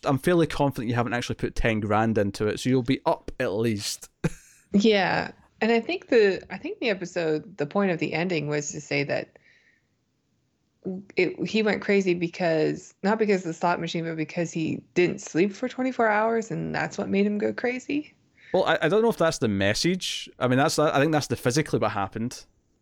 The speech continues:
Speaker 1: But I, I don't
Speaker 2: Okay.
Speaker 1: know if that's the message per se. I'm actually a little conflicted as to what the message of this is. 'Cause like I say, when I saw people do this,
Speaker 2: <laughs>
Speaker 1: they weren't sweaty and, like, obsessed. They would just keep coming back, and they would just, you know,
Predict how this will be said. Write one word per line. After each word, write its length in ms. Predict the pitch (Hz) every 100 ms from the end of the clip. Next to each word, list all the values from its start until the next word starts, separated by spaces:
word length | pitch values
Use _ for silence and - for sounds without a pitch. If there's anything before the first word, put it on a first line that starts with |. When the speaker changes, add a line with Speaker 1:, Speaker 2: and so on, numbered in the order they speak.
| _ _ _ -
Speaker 1:
But 240 | 123 117 -
I, 180 | 120 127
I 40 |
don't 260 | 131 165 131
Speaker 2:
Okay. 160 | 120
Speaker 1:
know 260 | 117 113 110 113
if 80 |
that's 200 | 120 110
the 100 | -
message 420 | 101 107 107 131 -
per 100 | 135
se. 340 | - 131 147 - - 139
I'm 80 |
actually 280 | 143 170 175
a 40 | 147
little 160 | 120
conflicted 500 | - 123 - 107 -
as 80 | 131
to 100 | -
what 120 | 117 -
the 60 |
message 340 | 104 110 127 117
of 60 |
this 160 | 98 -
is. 180 | 110 - - - -
'Cause 120 | 175
like 120 | 240
I 40 | 170
say, 160 | 185
when 100 | 151
I 60 | 165
saw 200 | 170 156
people 240 | 156 - 117
do 200 | 123 143
this, 400 | 110 - - - -
Speaker 2:
<laughs> 180 | _ _
Speaker 1:
they 80 | 156
weren't 240 | 214 240
sweaty 600 | - - 131 143 143 143
and, 140 | 127 123
like, 140 | 117
obsessed. 640 | 104 - 156 147 120 - 139
They 80 | 135
would 160 | 139
just 280 | 143 151 -
keep 200 | - 143
coming 280 | - 113 101
back, 340 | 131 123 101 110
and 100 | 107
they 60 |
would 140 | 107 104
just, 240 | 117 -
you 80 | 123
know, 220 | 104